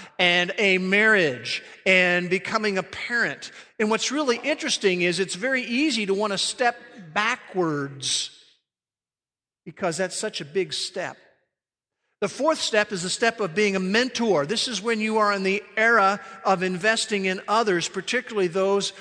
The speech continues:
who are younger than you, because you now have wisdom to share. You can share your struggles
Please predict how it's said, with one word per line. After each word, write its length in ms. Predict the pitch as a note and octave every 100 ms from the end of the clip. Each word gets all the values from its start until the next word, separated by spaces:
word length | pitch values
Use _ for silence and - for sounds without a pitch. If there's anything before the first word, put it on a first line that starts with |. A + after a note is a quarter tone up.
| - -
who 200 | A3+ A3
are 140 | G3
younger 560 | F#3 F3 G#3+ C4 A3 G#3+
than 240 | F3 E3+
you, 340 | E3 F#3 D#3+ A#2 - - _ _
because 360 | B3+ - A3+ E3+
you 200 | A3+ E4+
now 180 | D4 A#3+
have 320 | A3 G#3+ F#3
wisdom 540 | G3 D#4+ C4 A3+ D#3
to 100 | C3
share. 540 | E3+ - F#3 D#3+ A#2+ - - -
You 160 | A3 C#4+
can 160 | C4+ A#3
share 420 | - A#3+ D4 E4
your 200 | B3+ F#3
struggles 640 | - - F3 D#3 C#3+ -